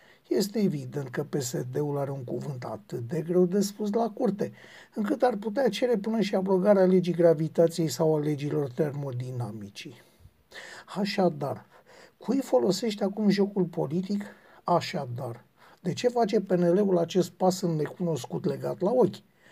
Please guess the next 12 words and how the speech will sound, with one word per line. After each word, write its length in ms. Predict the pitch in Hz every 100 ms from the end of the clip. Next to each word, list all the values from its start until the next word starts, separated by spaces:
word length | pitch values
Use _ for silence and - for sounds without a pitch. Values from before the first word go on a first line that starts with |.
| - - -
Așadar, 680 | 190 185 - 156 123 117 104 - - -
de 160 | - 165
ce 180 | 226 233
președintele 680 | 208 180 170 190 196 165
Iohannis 500 | 156 135 185 170 139
tutelează 560 | - 151 156 165 170 165
în 60 |
continuare 580 | - 160 147 147 165 156
politicianismele 1000 | 127 156 147 143 147 160 147 156 139 147
în 80 | 147
plină 300 | 123 143 156
criză? 500 | 175 240 220 175 120